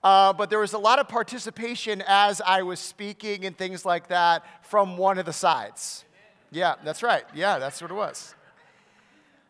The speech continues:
I think the bride was taken aback the most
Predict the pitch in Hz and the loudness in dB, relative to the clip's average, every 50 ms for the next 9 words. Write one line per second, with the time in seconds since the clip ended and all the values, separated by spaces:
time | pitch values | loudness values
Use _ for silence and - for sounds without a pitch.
0 | _ _ _ _ _ _ _ _ _ _ _ 226 269 277 277 - - 330 349 381 | _ _ _ _ _ _ _ _ _ _ _ 2 2 2 0 -4 -4 -2 -2 -2
1 | 392 480 - - - - - _ _ _ 233 233 202 160 147 202 233 247 269 302 | -2 -6 -10 -16 -20 -20 -20 _ _ _ -2 -2 -2 -2 -6 0 2 4 6 6
2 | 320 320 302 285 269 226 233 214 165 - - - 233 240 247 - 226 220 - - | 6 6 6 4 2 -2 -2 -2 -2 -6 -10 -4 -2 -2 -2 -2 -4 -6 0 4
3 | 220 208 208 208 208 - - 202 190 180 185 190 196 226 240 233 214 185 151 156 | 6 6 6 6 4 -2 -8 -8 -8 -6 -10 -8 -4 -2 0 0 0 -2 -4 -8
4 | 156 - - - - _ - - | -12 -14 -16 -16 -18 _ -20 -20